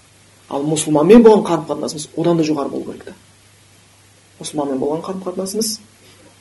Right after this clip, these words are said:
одан да жоғарғы күйде болуға тиісті екен. Және де Пайғамбарымыз саллаллаху алейхи ва саллямнан бір сахабалар келіп сұрайды, "Е Аллахтың елшісі", дейді да. Сахабалар енді көбінесе сұраған былай қарасаңыздар,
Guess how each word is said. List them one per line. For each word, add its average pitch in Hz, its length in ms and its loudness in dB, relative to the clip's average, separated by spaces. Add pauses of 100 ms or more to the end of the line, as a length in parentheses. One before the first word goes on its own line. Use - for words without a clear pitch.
одан 131 200 -4
да 160 80 -2
жоғарғы 151 340 -8
күйде 139 360 -4 (520)
болуға 143 400 -4
тиісті - 240 -8
екен. - 240 -8 (460)
Және 160 480 -2
де 170 220 6 (100)
Пайғамбарымыз 156 380 -2
саллаллаху - 20 -2
алейхи - 0 -
ва 151 80 2
саллямнан 156 300 -4
бір 143 80 -4
сахабалар 147 360 -4
келіп 143 140 -2
сұрайды, 139 420 -2 (380)
"Е - 280 4
Аллахтың 139 440 0
елшісі", 135 440 -4
дейді 131 200 -8
да. 135 140 -8
Сахабалар 151 420 0
енді 143 160 -6
көбінесе 180 400 2
сұраған 151 300 -2
былай 147 180 0
қарасаңыздар, 151 600 -4